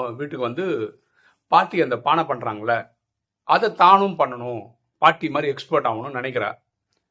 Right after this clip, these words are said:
இவளுக்கு வந்து வெறும் அந்த கேள்வி ஞானம் தான், அப்படியே பார்த்து பண்றது தான். இவளும் பண்ணி பார்க்குறா, ஆனா அது பிடிக்க முடியல, அது செட் ஆகி வரமாட்டேங்குது, ஒடிஞ்சு ஒடிஞ்சு போயிடுது. கிட்டத்தட்ட ஒரு ஆறு மாசமா பண்ணிட்டு இருக்கா.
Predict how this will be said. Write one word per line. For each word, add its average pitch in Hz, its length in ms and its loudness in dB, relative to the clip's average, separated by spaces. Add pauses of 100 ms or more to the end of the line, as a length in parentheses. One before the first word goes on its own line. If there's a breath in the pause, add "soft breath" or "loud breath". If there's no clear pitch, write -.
(580)
இவளுக்கு 180 220 0
வந்து 190 140 0
வெறும் 185 260 2
அந்த 139 160 0 (400)
கேள்வி 185 300 -2
ஞானம் 127 300 0
தான், 120 140 -2
அப்படியே 127 280 -6
பார்த்து 175 480 2 (640)
பண்றது 143 340 -4
தான். 123 240 -2 (1300)
இவளும் 208 380 8 (180)
பண்ணி 156 180 2
பார்க்குறா, 123 340 0 (720)
ஆனா 160 180 4 (140)
அது 123 200 -2 (340)
பிடிக்க 160 240 -2
முடியல, 117 340 -4
அது 131 200 -14
செட் 165 240 -2
ஆகி 160 100 2
வரமாட்டேங்குது, 123 540 -4
ஒடிஞ்சு 135 200 -4
ஒடிஞ்சு 123 200 -10
போயிடுது. 107 280 -10 (1000)
கிட்டத்தட்ட 214 480 0
ஒரு 180 160 6
ஆறு 143 200 6
மாசமா 165 340 4
பண்ணிட்டு 143 300 -4
இருக்கா. 139 200 -2